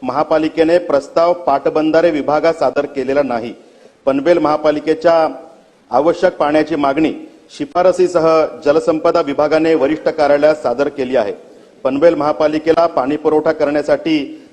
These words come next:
सादर केलेल्या प्रस्तावावरती अद्याप कोणत्याच प्रकारची कारवाई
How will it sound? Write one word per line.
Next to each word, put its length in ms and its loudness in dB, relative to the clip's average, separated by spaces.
सादर 280 2
केलेल्या 540 4
प्रस्तावावरती 1040 -2
अद्याप 420 0
कोणत्याच 360 0
प्रकारची 440 -2
कारवाई 480 0